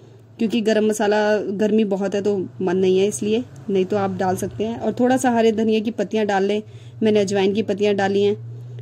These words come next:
क्योंकि गर्मियों में थोड़ा धनिया मिलना मुश्किल होता है। अब ये stuffing तैयार हो गई तो मैंने एक plate में इसे transfer कर लिया, निकाल लिया है,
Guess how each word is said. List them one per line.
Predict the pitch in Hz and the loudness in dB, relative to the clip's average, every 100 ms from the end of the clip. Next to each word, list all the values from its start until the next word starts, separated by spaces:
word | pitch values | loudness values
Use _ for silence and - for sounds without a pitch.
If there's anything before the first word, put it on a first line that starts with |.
| - | -4
क्योंकि | 220 220 | -2 0
गर्मियों | 190 202 208 | 0 2 4
में | 214 | 2
थोड़ा | 214 202 | 2 0
धनिया | 202 208 190 | 0 2 2
मिलना | 196 190 | 4 2
मुश्किल | 196 190 - 196 | 2 0 -2 -4
होता | 180 185 | -2 -4
है। | 196 | -2
अब | |
ये | 202 208 | 0 0
stuffing | 208 208 - 214 | 0 -6 -6 -4
तैयार | 208 208 208 | -2 -2 0
हो | 208 | -2
गई | 202 | -2
तो | 214 | 0
मैंने | 208 208 | 2 2
एक | 202 | 0
plate | 196 196 196 | 0 0 0
में | 220 | -2
इसे | 220 | -2
transfer | 208 175 175 190 | -4 -4 -4 -6
कर | 190 190 | -4 -2
लिया, | 208 220 | -2 0
निकाल | 208 180 175 | -2 -2 0
लिया | 196 202 | 0 0
है, | 220 | -2